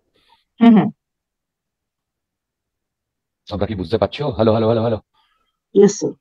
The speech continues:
Speaker 2: ওকে। Similarly বলো তো, এইখানে এক্স, এইখানে জিরো, তাহলে পোটেনশিয়াল ডিফারেন্স কত?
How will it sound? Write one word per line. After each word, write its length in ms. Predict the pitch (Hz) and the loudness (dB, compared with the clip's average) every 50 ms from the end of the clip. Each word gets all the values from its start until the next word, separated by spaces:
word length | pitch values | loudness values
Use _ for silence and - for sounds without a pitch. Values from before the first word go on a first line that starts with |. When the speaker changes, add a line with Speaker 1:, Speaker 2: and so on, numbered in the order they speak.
| _ _ _ _ _ _ _ _ _ _ _ _ - | _ _ _ _ _ _ _ _ _ _ _ _ -20
Speaker 2:
ওকে। 240 | - _ _ 85 76 - _ _ _ _ _ _ _ _ _ _ _ _ _ _ | -20 _ _ -20 -20 -20 _ _ _ _ _ _ _ _ _ _ _ _ _ _
Similarly 400 | - 127 123 131 135 135 131 131 | -6 -2 0 2 2 2 2 0
বলো 160 | 127 131 127 123 | -2 -6 -8 -8
তো, 100 | 139 143 | -8 -6
এইখানে 380 | - 120 113 - - 127 131 127 123 | -4 -4 -4 -4 -4 -4 -4 -2 -4
এক্স, 160 | 127 127 - - | -4 -6 -4 -6
এইখানে 300 | 120 110 - 123 127 117 | -6 -6 -4 -4 -6 -6
জিরো, 260 | 104 95 117 101 98 95 - _ _ _ _ _ _ _ _ - | -4 -4 -4 -6 -6 -8 -12 _ _ _ _ _ _ _ _ -4
তাহলে 180 | 113 110 120 123 131 - _ _ _ _ _ _ _ _ _ _ | 0 0 0 0 -2 -6 _ _ _ _ _ _ _ _ _ _
পোটেনশিয়াল 400 | 127 117 - 135 127 - 143 135 123 | -6 -4 -2 -4 -4 -4 -6 -4 -4
ডিফারেন্স 320 | 127 123 131 131 123 110 | -6 -6 -6 -8 -8 -8
কত? 180 | - 110 101 - | -10 -12 -12 -12